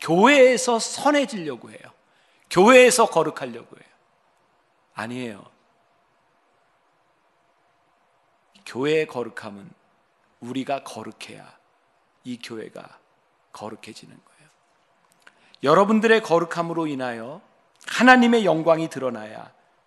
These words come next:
하나님께서 이 교회를 쓰시는 거예요. 한 가지 이야기만 하고 마치려고 합니다.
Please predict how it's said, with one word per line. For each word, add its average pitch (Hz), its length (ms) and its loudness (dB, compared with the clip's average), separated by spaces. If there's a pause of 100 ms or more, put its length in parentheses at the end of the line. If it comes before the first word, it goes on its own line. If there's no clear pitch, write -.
하나님께서 - 840 -12 (720)
이 117 100 -20
교회를 - 400 -20
쓰시는 202 420 -16
거예요. - 240 -20 (1600)
한 - 200 -18
가지 127 220 -10
이야기만 113 440 -12
하고 107 160 -20
마치려고 113 520 -18
합니다. 110 460 -20